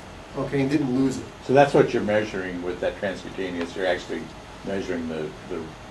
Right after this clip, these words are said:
Speaker 1: The oxygen
Speaker 2: vessel,
Speaker 1: tension in tissue.
Speaker 2: the ve-,
Speaker 1: Well,
Speaker 2: the vessel,
Speaker 1: actually
Speaker 2: the vessel growth, but that's a proxy for how much
Speaker 1: Yes.
Speaker 2: that vessel grows.
Speaker 1: Yes. Yeah, the, the vessel growth wa-, was demonstrated in a rabbit model.
Speaker 2: Right.
Speaker 1: Uh,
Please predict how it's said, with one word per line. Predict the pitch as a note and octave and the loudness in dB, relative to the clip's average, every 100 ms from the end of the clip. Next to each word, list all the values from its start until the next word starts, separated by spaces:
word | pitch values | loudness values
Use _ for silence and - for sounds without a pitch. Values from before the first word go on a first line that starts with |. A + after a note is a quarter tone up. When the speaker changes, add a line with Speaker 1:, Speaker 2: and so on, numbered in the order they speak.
| - | 6
Speaker 1:
The | E3+ | 8
oxygen | F3 F3+ E3+ | 8 6 4
Speaker 2:
vessel, | F3 E3+ | 6 4
Speaker 1:
tension | D3+ C#3 | 4 2
in | |
tissue. | - - - | 2 -2 -2
Speaker 2:
the | - | 2
ve-, | F3+ | 8
Speaker 1:
Well, | F3+ | 8
Speaker 2:
the | - | 8
vessel, | A#2 A3 | 4 6
Speaker 1:
actually | A3+ F#3+ D3+ | 4 8 10
Speaker 2:
the | D3+ | 12
vessel | E3+ E3 A2 | 12 10 6
growth, | A2+ - | 6 8
but | B2+ A2+ - - - - - A2 | 6 6 0 -14 -14 -12 -6 8
that's | D#3 D3+ | 8 10
a | C#3 | 8
proxy | C3 A#2+ - G2 | 10 10 8 -2
for | F#2+ F2+ | 0 0
how | |
much | F2 E2 - - F#3 | 0 -4 -6 -8 4
Speaker 1:
Yes. | D#3 C#3+ - - - - - - | 6 6 0 -10 -14 -16 -14 -4
Speaker 2:
that | F#2 - | -4 0
vessel | F#2 - F#2 | -4 -4 -8
grows. | E2 D2+ - | -6 -6 2
Speaker 1:
Yes. | C#3 - - - - - - - - - - | 2 2 -6 -12 -14 -16 -16 -16 -16 -14 0
Yeah, | C3+ B2 | 2 8
the, | D#3+ | 8
the | D#3+ | 10
vessel | F3 F#3+ F#3+ | 8 8 8
growth | E3+ E3 D#3 | 10 8 8
wa-, | D#3 | 2
was | C3 | 4
demonstrated | D3 D3 C#3+ C#3 | 4 4 4 2
in | B2 | 6
a | |
rabbit | B2+ B2 A#2+ | 6 6 2
model. | - G#3 - - | -2 -6 -6 -4
Speaker 2:
Right. | F2+ D2+ - - - C3+ - - - - - - - - - - - - - | -4 -4 -8 -14 -14 -12 -12 -14 -16 -16 -16 -16 -16 -16 -16 -16 -16 -16 0
Speaker 1:
Uh, | D3+ C#3+ C#3+ C3+ B2+ | 4 6 6 4 2